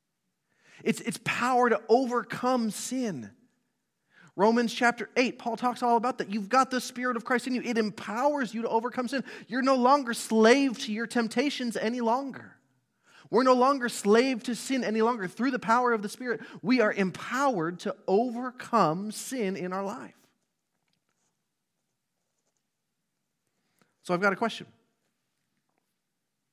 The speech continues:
How would your life be different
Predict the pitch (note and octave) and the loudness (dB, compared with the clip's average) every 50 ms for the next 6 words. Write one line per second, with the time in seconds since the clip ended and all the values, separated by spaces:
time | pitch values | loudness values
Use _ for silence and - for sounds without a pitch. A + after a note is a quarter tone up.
0 | _ _ _ _ _ _ _ _ _ _ _ _ _ _ _ _ _ _ _ _ | _ _ _ _ _ _ _ _ _ _ _ _ _ _ _ _ _ _ _ _
1 | _ _ _ _ _ _ _ _ _ _ _ _ _ _ _ _ _ _ _ _ | _ _ _ _ _ _ _ _ _ _ _ _ _ _ _ _ _ _ _ _
2 | _ - - _ _ _ _ _ _ _ _ _ _ _ _ - E3 F3+ G#3 A3+ | _ -20 -20 _ _ _ _ _ _ _ _ _ _ _ _ 2 2 2 2 2
3 | B3+ B3 G3+ G#3 A3+ G#3 F#3+ F#3 E3+ D3+ D#3 D#3+ - - _ - E3 D#3+ C3+ A2+ | 0 -4 -4 -4 -4 0 2 2 4 2 2 -2 -6 -12 _ -10 -10 -8 -4 -4
4 | D3 C#3 - - D#2+ F#2 B2 C#3+ - | -4 -6 -6 -10 -16 -16 -16 -18 -20